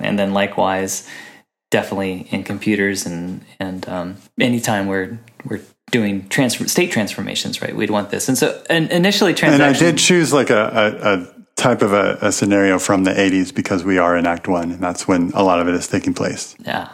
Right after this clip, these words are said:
Speaker 2: Nobody's buying stereos in twenty twenty for fifty bucks at a flea market. That is just not happening.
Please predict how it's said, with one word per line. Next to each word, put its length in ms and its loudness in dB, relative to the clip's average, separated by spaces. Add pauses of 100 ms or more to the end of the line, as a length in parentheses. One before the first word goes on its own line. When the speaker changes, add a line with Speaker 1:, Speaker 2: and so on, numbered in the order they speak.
Speaker 2:
Nobody's 320 4
buying 280 4
stereos 440 2
in 80 0
twenty 260 0
twenty 360 -4 (320)
for 120 0
fifty 260 2
bucks 260 0
at 60 -2
a 60 -2
flea 160 -2
market. 340 -4
That 120 2
is 100 2
just 200 0
not 220 4
happening. 360 0